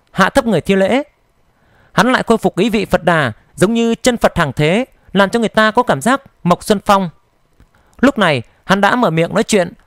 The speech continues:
hoàn toàn phá vỡ đi bế khẩu thiền của mình, cười nói:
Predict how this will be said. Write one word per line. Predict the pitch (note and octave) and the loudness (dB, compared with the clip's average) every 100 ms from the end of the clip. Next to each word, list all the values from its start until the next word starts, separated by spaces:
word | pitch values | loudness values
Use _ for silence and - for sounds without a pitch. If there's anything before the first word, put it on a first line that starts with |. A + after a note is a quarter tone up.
| _ | _
hoàn | F#3 F3 | -2 2
toàn | F3+ D#3+ | 0 0
phá | F3+ | 0
vỡ | F3+ A3 | 0 0
đi | A#3+ A3+ - | 0 -4 -4
bế | F3+ A#3+ | -2 0
khẩu | A3 D#3+ | 0 0
thiền | F3 | -2
của | D3 | -2
mình, | D3+ D3+ A#2 - _ | -2 -4 -6 -14 _
cười | - E3 | -2 0
nói: | D3 F3+ | 2 0